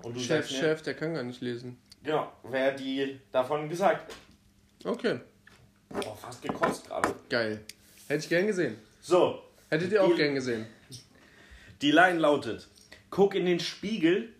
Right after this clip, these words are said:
Speaker 1: du bist der Beweis, liegen geblieben wie totes Pferdefleisch.“ Motrip,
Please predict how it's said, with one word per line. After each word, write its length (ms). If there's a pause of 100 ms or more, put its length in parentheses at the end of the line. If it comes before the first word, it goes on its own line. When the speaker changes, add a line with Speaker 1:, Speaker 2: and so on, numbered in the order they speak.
(140)
Speaker 1:
du 120
bist 320
der 200
Beweis, 720 (560)
liegen 440
geblieben 720 (100)
wie 140
totes 340
Pferdefleisch.“ 920 (1700)
Motrip, 720